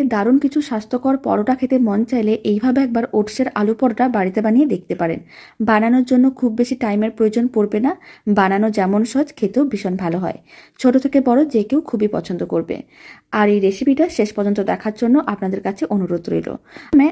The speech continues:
একটা বড় সাইজের মিক্সির জার নিয়েছিলাম, তার মধ্যে দিয়ে দিচ্ছি দেড় বাটি ওটস। এখানে প্রায় দুশো গ্রামের মতন আমি ওটস দিয়ে দিলাম, তবে আমি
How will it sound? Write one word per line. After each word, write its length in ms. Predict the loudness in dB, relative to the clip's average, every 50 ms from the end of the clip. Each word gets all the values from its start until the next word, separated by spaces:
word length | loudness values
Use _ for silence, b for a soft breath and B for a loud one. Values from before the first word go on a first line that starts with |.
| -2
একটা 200 | -6 -6 -2 -2 0 0
বড় 120 | 0 0 0 0
সাইজের 300 | -2 -4 -2 0 2 2 2
মিক্সির 340 | 0 0 -4 -4 -4 -4 -4 -2
জার 220 | -2 -2 -2 -2 -2
নিয়েছিলাম, 420 | -4 -6 -6 -8 -8 -10 -10 -12 -12 _ B B B B B B B
তার 200 | 0 2 2 4 4
মধ্যে 280 | 2 2 0 -2 -2 -2 0
দিয়ে 180 | 2 0 0 2
দিচ্ছি 300 | 0 -2 -2 -2 -4 -4 -4 -4 -4 _ -6 -2 4
দেড় 200 | 4 4 4 4
বাটি 340 | 2 0 -2 -2 -2 -4 -4 -2
ওটস। 280 | 0 0 -2 -2 -4 -6 -20 B B B B B B B B 0
এখানে 380 | 0 0 4 4 4 4 4 2 -4 B B B B B
প্রায় 220 | 0 2 2 2 2 0
দুশো 260 | 0 -2 -2 0 0 0
গ্রামের 340 | 2 2 2 4 4 4 4
মতন 240 | 4 4 2 0 -2 0 0
আমি 120 | 0 0 0 0
ওটস 240 | 0 -2 -2 -4 -8 -4
দিয়ে 200 | -2 -2 -2 -2
দিলাম, 180 | -2 -4 -6 -6 -8 -14 _ _ _ _
তবে 160 | 0 2 4 6
আমি 140 | 6 6 4